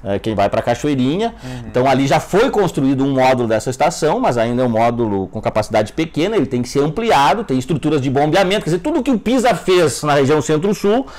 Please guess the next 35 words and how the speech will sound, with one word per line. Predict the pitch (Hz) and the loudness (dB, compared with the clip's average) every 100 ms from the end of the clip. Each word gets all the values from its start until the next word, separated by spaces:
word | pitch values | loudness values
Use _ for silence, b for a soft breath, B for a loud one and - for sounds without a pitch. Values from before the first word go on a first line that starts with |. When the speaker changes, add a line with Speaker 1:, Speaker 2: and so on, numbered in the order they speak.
| B B - - - | B B -20 -10 -4
Speaker 1:
em | 165 | 0
termos | 160 160 | 0 0
de | 135 | 0
macro | 165 156 165 208 - 131 107 | 0 2 2 2 -2 -4 -2
estrutura | 104 - 123 135 135 | -2 -4 -2 0 0
de | - | 0
saneamento, | 135 151 147 139 160 247 269 B - | 0 0 0 -2 -4 -6 -12 B -6
de | 113 | -2
esgoto, | 117 117 156 131 | 0 0 0 0
no | 113 | 0
caso | 113 110 | 0 0
sanitário, | - 117 127 123 151 | -2 -6 -2 -2 0
precisa | 196 - | 0 0
ser | 160 170 | 0 0
feito | 151 | 0
na | 147 | 0
Zona | 147 190 | -2 -2
Norte. | 254 180 95 - B - | 2 0 0 -6 B -8
Speaker 2:
Elisandro, | 180 208 190 123 | -4 -2 -4 -4
então | 123 170 196 | -6 -6 -6
pra | 190 202 190 180 151 | -6 -2 0 0 -2
fechar | - 180 - 185 214 196 | -6 -10 -4 -2 0 -2
o | |
nosso | 165 151 - | -6 -8 -8
café | - 123 147 151 | -8 -8 -6 -6
de | 123 | -6
hoje, | 131 196 151 - B B - | -6 -6 -8 -14 B B -10
é, | 139 151 | -8 -6
eu | 151 | -6
gostaria | 165 190 | -6 -8
de | 196 | -8
fazer | 196 196 | -6 -4
uma | 202 | -4
última | 220 226 | -6 -6
pergunta. | 220 175 160 165 113 | -4 -4 -4 -6 -8